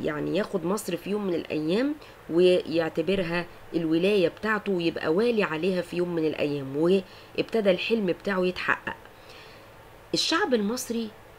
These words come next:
وجد في إن محمد علي هو القائد المناسب إن هو يتولى زعامة مصر. فابتدوا يجتمعوا زعماء الشعب المصري والعلماء في دار المحكمة. إمتى؟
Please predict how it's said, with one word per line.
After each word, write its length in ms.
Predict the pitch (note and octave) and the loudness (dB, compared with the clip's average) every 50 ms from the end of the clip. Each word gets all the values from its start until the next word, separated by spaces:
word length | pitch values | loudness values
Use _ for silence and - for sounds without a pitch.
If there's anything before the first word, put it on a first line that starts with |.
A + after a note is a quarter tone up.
| - - - - - - - | -20 -20 -20 -20 -20 -12 -4
وجد 360 | D3 E3 A3+ A#3+ A3+ A3+ G#3 - | 0 2 4 4 4 2 0 0
في 200 | - F3 - - | -4 -4 -2 -2
إن 160 | D#3 D3 D3 | -2 -2 -2
محمد 420 | C#3+ - - A3 A3+ G#3+ F#3+ E3 D#3+ | -4 -4 -4 -4 -4 -4 -4 -4 -4
علي 300 | D3+ F3+ G3 F#3+ F3 F3 | -4 -4 -2 -2 -2 -2
هو 180 | F3+ F#3 F3+ | -2 -2 -2
القائد 520 | D#3+ D3 - - G3+ A3+ A3+ - F3+ F3+ D#3 - - | -2 -4 -4 -4 -2 -2 0 0 -2 -2 -4 -4 -4
المناسب 680 | D#3+ D#3 D3+ D3 D3+ D#3 F3+ G#3+ A#3 A3 - - B3+ G#3 F#3 E3 - - - - - - - - | -4 -4 -2 -2 -2 0 0 0 -2 -2 -2 -4 -4 -4 -4 -8 -14 -18 -20 -20 -20 -16 -6 -2
إن 140 | D#3 E3 D#3 | 0 2 2
هو 260 | D3+ E3+ G3+ G#3 G3 | 2 2 2 2 2
يتولى 680 | F3 D#3 D#3 D3+ - D3 D3+ F#3 G3+ G3+ F#3+ F#3 F#3 F3+ F3 - - - - - - - - - | 2 2 0 0 0 0 2 2 2 2 2 0 0 -2 -6 -10 -16 -20 -20 -20 -20 -20 -20 -14
زعامة 540 | - C#3+ E3 D#3 D3 E3+ G3 G3+ G3 F#3+ F#3 - - - | -6 -2 -2 0 2 2 2 2 0 0 -2 -2 -2 2
مصر. 580 | F3+ F3 D#3+ - - - - - - - - - - - - - - - - - - - - - - - - | 2 2 2 0 -4 -8 -10 -12 -12 -14 -14 -16 -20 -20 -20 -20 -20 -20 -20 -20 -20 -20 -20 -20 -20 -10 -2
فابتدوا 480 | - F#3 F3 - - C#4 C4+ C4+ C4 | 0 0 0 0 0 -2 0 0 0
يجتمعوا 640 | G#3 F3+ F3 - - G#3+ A3+ A3 A3 G3 G3+ G#3 G3+ G3+ - - - - - - - | 0 0 0 -2 -4 -4 -2 -2 -2 0 -2 -2 -2 -4 -10 -18 -20 -20 -16 -12 -6
زعماء 480 | D3+ C#3+ D3+ C#3 D3+ D3+ F3 G3 - - | -4 -4 -2 -2 0 0 0 0 0 -2
الشعب 440 | - - - - F3+ E3+ D#3+ C#3+ - | -4 -4 -2 0 0 0 0 0 -2
المصري 460 | C#3 C#3 D3+ F#3 F3+ - - D3+ D3 | -2 -2 -2 -4 -4 -4 -4 -4 -2
والعلماء 640 | C#3 D3 C#3+ C3+ D#3 D#3 D3+ D3 D3 E3 F#3 G3 - - - - - - - - - - - - - - | -2 -2 -4 -2 -2 -2 -2 0 2 2 0 0 -2 -8 -18 -20 -20 -20 -20 -20 -20 -20 -20 -20 -6 -2
في 140 | F#3 E3+ D#3+ | 0 2 4
دار 260 | D3+ G3 A3 A3+ A3+ | 4 4 4 6 4
المحكمة. 680 | A3 G#3 F#3 E3 D#3 - - - - D#3+ D3 C#3 B2+ - - - - - - - - - - - - - - - - - - | 4 4 4 0 0 -2 -2 -2 0 0 0 0 -2 -6 -10 -18 -20 -20 -20 -20 -20 -20 -20 -20 -20 -20 -20 -20 -4 4 6
إمتى؟ 360 | A#3+ B3+ A#3+ G3 - G3+ F#3+ | 6 6 6 4 2 0 0